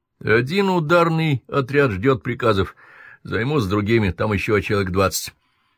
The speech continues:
Если послезавтра о них», — полковник мотнул головой в сторону выхода, — «ничего не будет слышно,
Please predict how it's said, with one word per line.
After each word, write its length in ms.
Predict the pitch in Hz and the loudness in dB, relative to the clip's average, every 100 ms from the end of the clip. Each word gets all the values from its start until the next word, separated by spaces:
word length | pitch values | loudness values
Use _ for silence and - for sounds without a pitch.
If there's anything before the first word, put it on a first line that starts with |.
| _ _ | _ _
Если 360 | - 117 123 113 | -2 -2 0 0
послезавтра 1000 | 120 113 127 113 123 123 - 110 98 80 - - - | 0 0 0 0 2 2 2 2 2 0 -10 -14 -2
о 160 | 104 | 0
них», — 560 | 110 110 104 87 - - _ _ | 2 2 2 0 -6 -10 _ _
полковник 640 | - 95 - 95 95 90 | -10 -8 -2 -2 -2 -4
мотнул 360 | 98 90 101 95 | -6 -4 -2 -2
головой 360 | 90 92 92 90 | 0 0 0 -2
в 40 | |
сторону 360 | - 98 92 92 | -4 -4 -2 -2
выхода, — 360 | 90 90 87 - - - _ - | -2 -4 -8 -10 -20 -20 _ -10
«ничего 460 | 98 87 101 98 | -6 -4 0 2
не 100 | 98 | 2
будет 320 | 104 147 110 - | 0 0 -2 -2
слышно, 460 | 101 92 - 82 | -2 0 0 -2